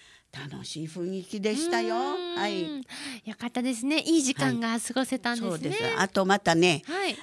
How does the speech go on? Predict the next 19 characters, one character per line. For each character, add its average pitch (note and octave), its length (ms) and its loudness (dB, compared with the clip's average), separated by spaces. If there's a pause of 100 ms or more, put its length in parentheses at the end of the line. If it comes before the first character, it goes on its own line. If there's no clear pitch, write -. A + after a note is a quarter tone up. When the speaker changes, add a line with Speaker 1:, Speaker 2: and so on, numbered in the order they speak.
(120)
Speaker 1:
あ E3+ 160 6
の、 D3+ 400 0 (560)
去 - 140 6
っ G3+ 100 4
た E3+ 80 6
月 G3 320 4
曜 F3+ 160 4
日 D3+ 140 -2
ね、 A3+ 320 0
一 F#3 120 2
昨 F#3+ 280 0
日 G3+ 80 -2
か。 - 140 -2
Speaker 2:
は - 60 -10 (200)
い。 D#4+ 60 -10
う E4+ 60 -6
ん。 C#4+ 40 -4
Speaker 1:
う G3+ 40 0 (100)
ん。 B2+ 100 -6